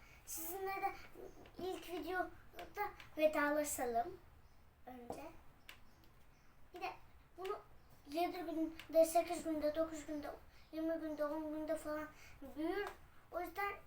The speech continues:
bir, birkaç gün sulamaya ve güneşte şey bırakmaya devam edeceğiz ve video, videoya alacağız. Çok beğeneceksiniz.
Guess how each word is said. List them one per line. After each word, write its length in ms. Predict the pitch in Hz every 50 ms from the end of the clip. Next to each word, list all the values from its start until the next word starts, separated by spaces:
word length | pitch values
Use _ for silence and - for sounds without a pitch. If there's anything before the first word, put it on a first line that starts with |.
| - - - - -
bir, 100 | 359 370 - - - - - - - - - - -
birkaç 400 | - - - - 415 427 - -
gün 260 | - 415 381 - - - - - - - -
sulamaya 840 | - - - - 392 403 381 403 392 370 349 349 349 370 403 403 392
ve 160 | 370 359 359 - 302
güneşte 440 | 294 302 330 339 330 - - 370 370 - - - - - -
şey 260 | - - 415 415 311
bırakmaya 540 | 311 330 339 320 320 - 330 330 392 415 381
devam 280 | 302 330 330 349 349 330
edeceğiz 320 | 311 - - 403 415 339 370
ve 160 | 392 370 302
video, 200 | 302 294 269 285 - - - - - - - -
videoya 540 | 294 285 - 320 302 302 311 311 330 349 339 - - - - - - - - - 381 415 - - -
alacağız. 680 | 302 294 285 269 254 - - 294 269 254 294 320 320 - - -
Çok 280 | - 466 539 554 -
beğeneceksiniz. 1500 | 480 440 440 427 381 349 339 339 320 311 320 320 320 311 311 302 302 311 320 302 294 294 302 311 302 294 294 294 - - -